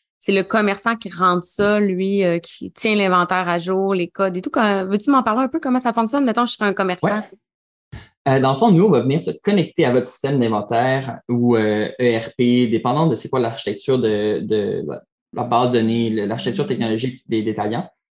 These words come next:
Speaker 2: On va faire une analyse, euh, et on va venir se connecter aux endroits qu'on, qu'on va pouvoir aller chercher l'information nécessaire et pousser l'information nécessaire. Donc, en tant que tel, le détaillant, il n'y a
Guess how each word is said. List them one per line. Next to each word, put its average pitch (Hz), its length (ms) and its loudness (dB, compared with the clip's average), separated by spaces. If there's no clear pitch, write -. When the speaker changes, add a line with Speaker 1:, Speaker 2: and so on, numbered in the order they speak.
Speaker 2:
On 123 120 -2
va 120 240 2
faire 131 160 0
une 131 80 2
analyse, 117 540 -2
euh, 110 240 -2
et 135 120 2
on 127 40 4
va 120 80 4
venir 131 220 2
se 127 100 -4
connecter 117 540 0
aux 120 100 4
endroits 110 240 0
qu'on, 113 340 -8
qu'on 113 120 -4
va 110 40 -2
pouvoir 113 140 -4
aller 120 80 0
chercher 120 220 -6
l'information 117 340 -4
nécessaire 107 560 -6
et 110 160 -10
pousser 135 360 -2
l'information 113 400 -4
nécessaire. - 420 -12
Donc, 131 120 0
en 135 80 2
tant 135 140 0
que 131 40 -6
tel, 185 340 2
le 123 160 2
détaillant, 120 380 0
il 139 60 0
n'y 110 80 4
a 98 80 0